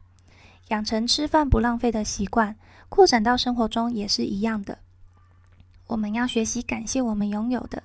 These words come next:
进而去珍惜。那针对家长的部分，首先我会在班亲会时跟家长说明我的午餐教育理念是不挑食、不说话、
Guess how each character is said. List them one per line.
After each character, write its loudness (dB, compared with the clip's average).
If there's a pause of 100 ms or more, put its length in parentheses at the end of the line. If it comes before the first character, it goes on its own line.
(300)
进 -4
而 -2
去 -6
珍 -4
惜。 -2 (1200)
那 2
针 -4
对 2
家 2
长 -2
的 0
部 6
分， 2 (300)
首 -2
先 -2
我 -8
会 -4
在 -2
班 4
亲 -8
会 4
时 4
跟 -6
家 0
长 -4
说 -2
明 -2
我 -6
的 -8
午 -10
餐 -8
教 0
育 2
理 -2
念 -2
是 -2
不 4
挑 -4
食、 -2
不 4
说 0
话、 2